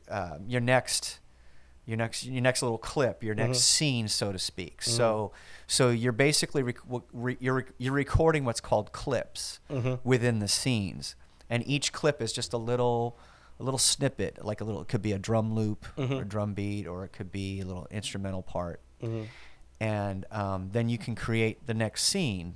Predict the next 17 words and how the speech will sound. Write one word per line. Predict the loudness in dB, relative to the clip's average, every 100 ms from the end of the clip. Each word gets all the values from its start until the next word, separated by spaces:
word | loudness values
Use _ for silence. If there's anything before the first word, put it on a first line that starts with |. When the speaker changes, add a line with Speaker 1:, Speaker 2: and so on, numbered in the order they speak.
| -8
Speaker 1:
and | -4 -2
then | 0 0
you |
can | -2 -6
toggle | 6 10 10 8 -2
through | -2 -2
your | -2 -2
scenes, | -2 0 0 -2 -8 -10 -10 -16 -18 -4
and | 0
you | 2
can | 2 0
do | 2
this | 4 10
all | 10 10
real | 4 2 2
time | 0 -2 2
live, | 2 2 -2 -8 -10